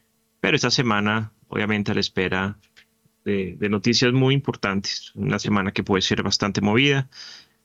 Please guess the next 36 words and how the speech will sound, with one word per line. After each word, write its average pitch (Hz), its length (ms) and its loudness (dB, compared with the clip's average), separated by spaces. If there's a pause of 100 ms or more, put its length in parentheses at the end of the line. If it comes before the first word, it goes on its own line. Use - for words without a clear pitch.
(200)
Minutas 120 440 2
de 123 60 4
la 117 140 2
Fed 110 340 0 (600)
el 113 180 0
miércoles 110 480 2
veintidós, 104 520 2
mañana, 107 680 0
eso 107 220 -2
es - 120 0
clave. 117 520 2 (800)
Entonces 107 320 -4
los 110 100 2
mercados, 101 460 -2
pues, - 340 -4 (140)
dado 104 280 0
ya 110 260 2
el 110 200 0
dato 110 340 -2 (180)
pre-, 104 220 0
previo 110 440 0
que 101 120 0
vimos 101 360 2
de 101 100 2
inflación, 110 640 0
que 95 140 -4
no 90 100 2
gustó 107 300 2
mucho, 123 340 2
pues 104 380 0 (140)
ahí 80 200 0
las 92 140 4
minutas 104 640 2 (520)
le 98 100 0
terminan 95 440 2
de, 101 300 2